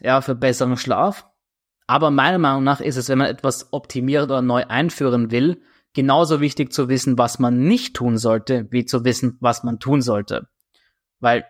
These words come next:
wenn man die richtigen Dinge vermeidet, dann macht man fast automatisch schon die richtigen Dinge. Ja, das heißt, ich möchte hier nochmal kurz darauf eingehen, auf sogenannte Schlafkiller, <laughs> wie ich sie so schön nenne. Und auch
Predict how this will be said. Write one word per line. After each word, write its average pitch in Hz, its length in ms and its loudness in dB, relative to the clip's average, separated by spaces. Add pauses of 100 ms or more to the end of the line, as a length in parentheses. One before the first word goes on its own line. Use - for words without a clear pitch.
wenn 131 200 2
man 127 220 4
die 127 120 0
richtigen 127 420 0
Dinge 131 200 0
vermeidet, 127 640 0
dann 117 120 2
macht 117 260 0
man 123 120 -2
fast - 340 -4
automatisch 120 640 0
schon 120 220 -2
die 113 240 -8 (280)
richtigen 170 540 0
Dinge. 180 460 0
Ja, 127 160 0
das - 260 -8
heißt, 110 340 0 (340)
ich - 140 -16
möchte 120 240 0
hier 120 60 4
nochmal 113 260 2
kurz 120 280 -2
darauf 110 300 -2
eingehen, 113 420 0
auf 107 200 -10
sogenannte 120 720 0 (100)
Schlafkiller, 127 840 0
<laughs> - 80 -20
wie 151 100 2
ich 127 100 0
sie 143 80 -4
so 131 140 0
schön 120 240 -2
nenne. 110 280 -6 (640)
Und 147 140 0
auch 139 220 2